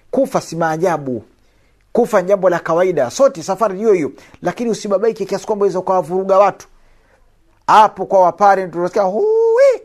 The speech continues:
hui." Wasambaa ndo usiseme nao, "Tatu nane, ota." Ukija kwa Mdigo naye, yaya ndo usiseme nayo, "Mayo mwanangu, eh, mayo mwanangu." Watu walia mpaka, yani, kama vile yule Mungu sio amefanyaje.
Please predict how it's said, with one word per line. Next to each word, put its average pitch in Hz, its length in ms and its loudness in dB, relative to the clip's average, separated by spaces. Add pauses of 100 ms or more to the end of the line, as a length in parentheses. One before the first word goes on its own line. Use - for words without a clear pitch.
(300)
hui." 427 680 2 (840)
Wasambaa 160 540 2
ndo 156 120 -2
usiseme 156 500 -4
nao, 156 220 2
"Tatu 415 340 -2
nane, 403 580 -6 (180)
ota." 415 240 -2 (500)
Ukija 165 400 0
kwa 170 160 2
Mdigo 175 400 0
naye, 175 420 2 (480)
yaya 170 420 2
ndo 139 100 -2
usiseme 143 500 -4
nayo, 139 160 0
"Mayo 151 240 0
mwanangu, 170 540 0
eh, 156 300 0 (200)
mayo 185 240 2
mwanangu." 180 640 0
Watu 190 440 4
walia 180 380 0
mpaka, 180 680 -2 (600)
yani, 190 280 2
kama 202 200 0
vile 175 180 -4
yule 170 120 0
Mungu 170 260 -6
sio 160 140 -2
amefanyaje. 135 560 -8